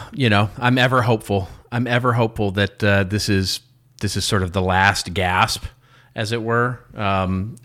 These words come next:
of, of this thing, and that it's gonna end up being not as, not as bad, and, and hopefully by the beginning of the new year, it's gonna hopefully start to fade away. But, you know,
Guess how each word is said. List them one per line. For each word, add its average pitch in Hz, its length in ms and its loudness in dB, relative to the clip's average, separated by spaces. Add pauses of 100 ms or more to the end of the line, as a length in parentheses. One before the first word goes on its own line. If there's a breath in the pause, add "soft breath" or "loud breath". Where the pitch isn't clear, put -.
of, 95 460 0
of 92 220 -2
this 95 220 2
thing, 98 300 0
and 90 140 0
that 90 180 -6
it's 90 140 -6
gonna 92 280 -2
end 98 320 -2
up 95 180 0
being 90 260 2
not 90 240 2
as, 85 320 -4 (1040 soft breath)
not 135 180 4
as 117 120 2
bad, 107 460 6
and, 98 260 0
and 95 200 0
hopefully 101 360 2
by 95 160 4
the 90 100 0
beginning 92 420 2
of 85 140 -4
the 92 60 -2
new 90 140 2
year, 87 340 0
it's - 200 -6
gonna 82 360 -2
hopefully 82 520 -2
start - 320 0
to - 60 -2
fade 78 260 0
away. 73 300 0
But, 80 300 -4
you 85 100 0
know, 76 180 -2